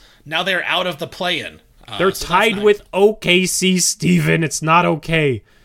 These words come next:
Speaker 1: No, I think I just saw that O K C won, so they're ahead. Or does that make 'em tied?
Speaker 2: Makes 'em tied.
Speaker 1: Does it make 'em tied? I
Speaker 2: Yeah.
Speaker 1: saw, I saw a tweet right as we were signing on here.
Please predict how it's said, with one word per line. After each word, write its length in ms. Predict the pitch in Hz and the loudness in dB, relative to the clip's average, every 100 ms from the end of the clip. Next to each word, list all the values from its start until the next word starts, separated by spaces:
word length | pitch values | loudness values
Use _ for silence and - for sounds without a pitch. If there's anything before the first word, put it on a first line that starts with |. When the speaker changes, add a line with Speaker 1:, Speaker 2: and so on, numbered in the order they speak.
| - _ - | -20 _ -20
Speaker 1:
No, 340 | 135 220 294 170 | -6 -2 0 0
I 160 | 147 | -4
think 180 | - 247 | -6 -6
I 80 | 294 | -4
just 240 | 285 - | -2 -2
saw 480 | 208 185 180 175 151 | 0 0 0 -2 -4
that 180 | 147 156 | -6 -6
O 140 | 165 180 | -4 -4
K 160 | 214 | -4
C 180 | - 196 | -4 -6
won, 300 | 156 190 185 | -4 -4 -4
so 120 | - | -6
they're 200 | 156 147 | -8 -6
ahead. 340 | 131 175 123 - | -4 -2 -4 -6
Or 60 | |
does 100 | 139 | -8
that 140 | 151 156 | -6 -6
make 120 | 151 | -8
'em 120 | 135 | -8
tied? 380 | 151 117 90 - - _ - - - - | -8 -6 -8 -12 -20 _ -20 -6 -4 -2
Speaker 2:
Makes 200 | 131 123 | -4 -6
'em 100 | 107 | -6
tied. 320 | 120 104 95 - - - - - | -6 -6 -10 -20 -20 -20 -20 -18
Speaker 1:
Does 80 | 147 | -8
it 40 | |
make 140 | 156 | -8
'em 80 | 156 | -6
tied? 320 | 156 156 170 151 - - | -4 -2 -4 -6 -18 -8
I 100 | 127 | -2
Speaker 2:
Yeah. 120 | 120 | 0
Speaker 1:
saw, 240 | 107 170 165 | 0 -2 -2
I 120 | 160 | -4
saw 260 | - 160 | -4 -4
a 40 | 156 | -4
tweet 320 | - 185 135 | -6 -6 -6
right 200 | 143 165 | -4 -4
as 100 | 156 | -6
we 120 | 151 | -8
were 100 | 147 | -8
signing 340 | - 135 139 120 | -8 -8 -10 -10
on 220 | 120 117 | -12 -12
here. 260 | 110 90 | -14 -16